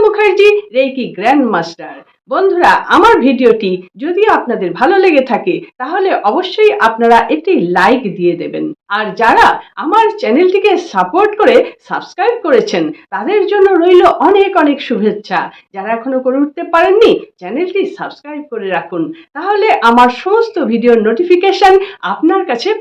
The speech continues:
পৌঁছে যাবে। এই লাকি পাউচ বানাতে গেলে আমাদের কি কি করতে হবে আর কি কি লাগবে, এটি খুব ভালো করে আপনারা শুনে নিন। ভালো করে না শুনলে এটার থেকে কোনো কাজ আপনারা কিন্তু পাবেন না। বন্ধুরা দেখুন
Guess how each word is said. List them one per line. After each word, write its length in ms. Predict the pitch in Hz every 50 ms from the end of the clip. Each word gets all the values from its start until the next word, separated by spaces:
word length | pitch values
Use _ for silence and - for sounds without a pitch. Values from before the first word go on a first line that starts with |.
| -
পৌঁছে 320 | 226 196 190 180 - - 175 156 151
যাবে। 220 | 139 - - - - _ _ _ _ _ _ _ _ _ _
এই 140 | 277 311 285 226 208 214
লাকি 300 | 247 254 - - 480 466 - 440 -
পাউচ 260 | 247 262 320 427 415 - 208 175 202
বানাতে 340 | 208 226 277 311 311 320 294 254
গেলে 180 | 233 180 160 - - - - _ - 240
আমাদের 320 | 320 403 440 440 403 269 - -
কি 100 | 330 330 330 330
কি 80 | 359 339 - -
করতে 280 | 208 208 208 - - 339 349
হবে 180 | 359 349 403 453 466 466 - - - 269
আর 80 | 311 320 -
কি 100 | - 370 392 381 381
কি 100 | - 381 349 254 202
লাগবে, 380 | 190 175 180 185 175 160 156 - - - _ _ _ 294
এটি 180 | 381 370 440 453 466 466 466 453 -
খুব 240 | - - 392 427 440 440 427 - -
ভালো 220 | - 233 262 302 349 359
করে 160 | 381 392 403 359 - - - 226
আপনারা 360 | 226 226 - 311 311 349 370 339 - -
শুনে 260 | - 254 240 247 233 196 185
নিন। 160 | 180 160 151 151 156 - - - _ _ 226 240
ভালো 200 | 311 359 415 453 453
করে 160 | 453 440 427 359 247 214 220
না 80 | 233 294 359 349 -
শুনলে 280 | 349 349 359 370 392 415 415 415 - - 311
এটার 240 | 349 349 415 415 403 - -
থেকে 180 | 269 247 285 285 - 359
কোনো 140 | 415 427 403 - - 277
কাজ 220 | 240 262 320 381 - - - - 220
আপনারা 280 | 226 233 302 330 349 349 349 277
কিন্তু 240 | 254 262 262 - 370 330 - - -
পাবেন 320 | 214 214 214 214 202 196 180 160 156
না। 80 | 160 170 - - - - - - _ 226
বন্ধুরা 360 | 277 311 320 277 277 247 196 185 185 - 330
দেখুন 300 | 370 349 - 320 214